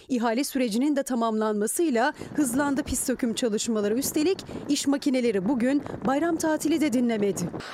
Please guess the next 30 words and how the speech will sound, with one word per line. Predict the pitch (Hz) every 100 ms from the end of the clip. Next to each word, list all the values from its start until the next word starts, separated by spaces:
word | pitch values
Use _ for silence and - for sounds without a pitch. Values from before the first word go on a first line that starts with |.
| -
Atatürk | 311 415 415 403
Havalimanı | 381 370 392 381 370
Kuzey | 427 330 320 370
pistine | 330 330 - 302
Millet | 277 277 330 226
Bahçesi | 302 294 330 339
için | 349 - 302 330
ilk | 381 370
kazma | 370 330 285 285
vurulduktan | 269 330 302 339 339 311
bu | 277
yana | 311 294 392 427 262 196
dört | 320 330 -
gün | 277 254
geçti. | 233 240 - 349
Bugün | 285 269 247
on | 269 339
dokuz | 302 302 277
Mayıs | 277 330 -
Atatürk'ü | 320 392 359 330 359
anma | 320 330
Gençlik | 294 311 - 359
ve | 415
Spor | - 370 359 285
Bayramı. | 285 247 220 202 - - 302
Yani | 311 311
aynı | 262 349 339
zamanda | 294 277 294 392
resmi | 330 - 339 381
tatil | 359 269 254 403